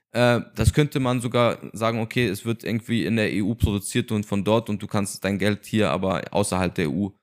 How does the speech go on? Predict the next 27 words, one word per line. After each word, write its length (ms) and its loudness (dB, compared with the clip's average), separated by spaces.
äh, 240 0
über 140 4
Bitcoin 340 2
beziehen. 380 -6
So, 240 -2
das 200 -2
funktioniert 480 2
mit 160 2
Bitcoin 380 0
ohne 240 2
Probleme. 680 -2
Also 220 -6
dieses 420 -4
o-, 200 -2
über 200 2
Grenzen 440 2
hinweg, 420 -4
was 180 0
du 160 0
halt 200 4
im, 340 0
im, 220 2
diesem, 420 4
im 160 0
Legacy-System 680 0
nicht 140 2
hast. 240 -8